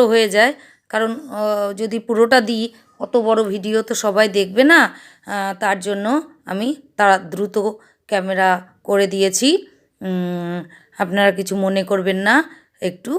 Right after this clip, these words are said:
দেখতে থাকুন, পাশে থাকুন। ওটা আজকে আর রান্না করা দেখালাম না, আগেও একদিন মাংস রান্না করা দেখিয়েছি।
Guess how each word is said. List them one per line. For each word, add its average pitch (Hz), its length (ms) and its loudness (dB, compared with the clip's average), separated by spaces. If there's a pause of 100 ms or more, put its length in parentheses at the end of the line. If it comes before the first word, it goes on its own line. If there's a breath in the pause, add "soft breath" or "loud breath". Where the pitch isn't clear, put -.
(260)
দেখতে 185 340 -6
থাকুন, 202 360 -2 (320)
পাশে 196 280 0
থাকুন। 151 360 -8 (1500)
ওটা 269 220 -4
আজকে 285 300 -2
আর 285 140 0
রান্না 240 280 -2
করা 262 200 -4
দেখালাম 240 420 -6 (100)
না, 277 60 -4 (100)
আগেও 220 260 -6
একদিন 214 300 -6
মাংস 202 280 -8
রান্না 220 320 -6
করা 226 140 -2
দেখিয়েছি। 226 640 -4